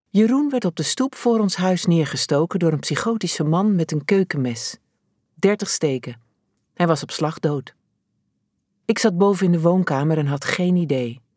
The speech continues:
totdat de drie politieagenten voor de deur stonden. Ik kan het steeds korter en zakelijker vertellen.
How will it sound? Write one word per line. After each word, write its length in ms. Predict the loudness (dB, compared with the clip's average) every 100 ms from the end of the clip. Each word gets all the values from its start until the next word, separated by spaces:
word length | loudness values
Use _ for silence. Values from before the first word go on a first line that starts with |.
| _ _ _ _
totdat 320 | -2 0 -2
de 100 | -4
drie 180 | 0 0
politieagenten 800 | 2 0 0 -2 -2 -2 -4 -4
voor 120 | -4
de 120 | -4
deur 200 | -4 -4
stonden. 460 | -4 -8 -10 -10 -14 _ _ _ _ _ _ _ _ _ _ _ _ _
Ik 140 | -2
kan 160 | 2 2
het 120 | 2
steeds 360 | 0 0 0 -2
korter 400 | -2 0 -2 -4 -2
en 160 | 0
zakelijker 520 | 2 -2 0 -2 -2
vertellen. 520 | -2 -4 -2 -4 -6